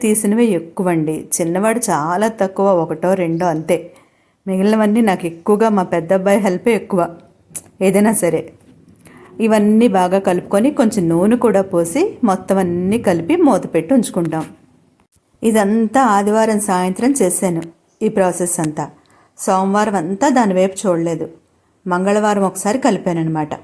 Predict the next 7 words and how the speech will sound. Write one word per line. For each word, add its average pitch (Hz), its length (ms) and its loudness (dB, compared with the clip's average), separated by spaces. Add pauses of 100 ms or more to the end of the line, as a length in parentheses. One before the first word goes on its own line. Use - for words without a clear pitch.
(640)
మంగళవారం 196 520 0
ఒకసారి 190 340 -4
కలిపాను 175 380 -2 (100)
బాగా. 165 260 0 (800)
అయితే 247 260 0 (120)
ఏంటంటే, 180 480 0 (320)
నాకు 196 260 -2